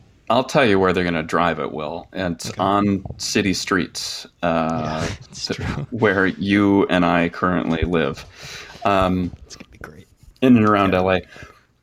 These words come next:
Speaker 1: Um, but yeah, this is, this, uh,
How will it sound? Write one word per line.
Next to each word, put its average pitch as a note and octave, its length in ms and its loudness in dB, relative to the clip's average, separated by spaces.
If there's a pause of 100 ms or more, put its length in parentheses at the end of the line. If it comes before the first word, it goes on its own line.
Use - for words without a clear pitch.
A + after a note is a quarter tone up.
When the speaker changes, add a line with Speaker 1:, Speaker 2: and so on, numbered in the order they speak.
(300)
Speaker 1:
Um, G2 460 2 (1000)
but C3+ 180 2
yeah, C3+ 200 4
this - 220 -2
is, - 220 0 (220)
this, - 220 0 (240)
uh, - 60 -8